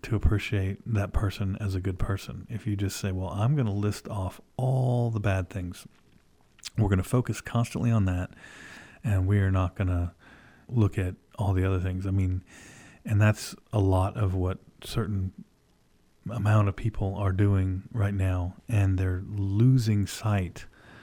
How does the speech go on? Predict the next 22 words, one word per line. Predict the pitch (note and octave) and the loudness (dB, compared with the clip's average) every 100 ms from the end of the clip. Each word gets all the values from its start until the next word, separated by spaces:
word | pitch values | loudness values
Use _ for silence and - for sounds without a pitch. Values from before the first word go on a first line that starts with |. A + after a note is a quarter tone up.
| - - - - | -20 -20 -20 -4
of | G#2+ G2 F#2 F2 - - - - - - - - - - _ _ _ - | 2 4 4 0 -6 -16 -20 -20 -20 -20 -20 -20 -20 -20 _ _ _ -2
just | B2 B2 | 0 0
the | - | -4
fact | - A#2 A2+ - | -2 0 0 0
that, | G2 F#2 - _ _ _ - - | -6 -6 -10 _ _ _ -16 0
I | G#2 | 2
mean, | G2+ G2 G2 F#2 F#2 - - - - - - - - - - - | 4 4 2 0 -4 -12 -20 -20 -20 -20 -20 -20 -20 -20 -20 -16
uh, | - - G#2+ | -14 -8 -4
the | G#2 G2+ | 2 4
American | F#2+ F#2+ G#2+ A#2+ - A2 F#2+ F#2+ | 4 4 6 4 4 2 2 0
system, | - - A#2+ - F2+ F2+ G2+ _ - _ - | -2 0 0 0 -4 -2 -6 _ -20 _ -2
both | G2+ F#2 - | -2 -2 -4
the | G#2 G2 | -4 0
economic | G2 G#2 F#2+ F#2+ F#2 | 0 2 2 2 2
and | F#2+ F#2 | 0 0
the, | F2+ F2 F#2+ - | 0 -2 -6 -10
and | - | -6
the | G2+ | -2
political | - G2+ F#2+ E2+ | 0 0 0 -4
system, | - - G2+ F#2+ - - | -6 -6 -4 -4 -6 -4
have | - G2 F#2+ - - _ _ _ _ _ _ _ _ _ - | 0 0 -2 -12 -20 _ _ _ _ _ _ _ _ _ -10
truly | - D#3 C3 G2 F#2 F#2+ | 2 6 6 4 0 -4